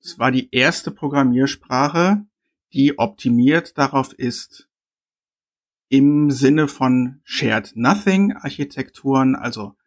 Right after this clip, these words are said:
Requ-, H T T P-Requests zu verarbeiten, und zwar in separaten Prozessen, die sich kein-, die sich nichts teilen. Das ist Segen und Fluch, das macht bestimmte Dinge teuer,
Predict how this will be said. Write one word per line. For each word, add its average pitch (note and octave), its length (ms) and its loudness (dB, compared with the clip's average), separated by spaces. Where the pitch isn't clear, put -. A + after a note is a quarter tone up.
Requ-, - 420 -2
H A#2 180 0
T A2+ 120 -4
T A#2 100 -4
P-Requests E3+ 760 -2
zu - 140 -6
verarbeiten, B2 1000 -2
und - 220 -8
zwar A#2+ 440 2
in B2 120 0
separaten A2 720 -4
Prozessen, D3 540 -4
die B2 160 -2
sich G#2 300 -10
kein-, A2+ 440 -2
die - 180 -6
sich A2+ 220 -8
nichts C#3 360 0
teilen. E3+ 520 0
Das - 180 -10
ist - 240 -12
Segen C3 380 2
und A#2+ 140 -2
Fluch, G3 380 0
das - 180 -8
macht - 220 -2
bestimmte D3 440 -2
Dinge A#2 320 -2
teuer, E3 500 0